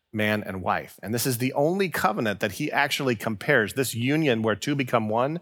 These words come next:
is the only wor-, place he compares it to that same union we have with Christ.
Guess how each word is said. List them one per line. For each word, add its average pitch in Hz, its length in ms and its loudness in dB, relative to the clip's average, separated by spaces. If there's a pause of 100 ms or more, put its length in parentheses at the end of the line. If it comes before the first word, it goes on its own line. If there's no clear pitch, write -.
(340)
is 104 120 -4
the 113 120 -4
only 131 220 2
wor-, 123 160 0
place 117 240 0
he 107 100 -4
compares 120 460 0
it 110 140 0
to - 80 -8
that 104 180 0
same 127 340 0
union 113 340 0
we 101 120 0
have 92 180 -2
with - 140 -12
Christ. - 460 -6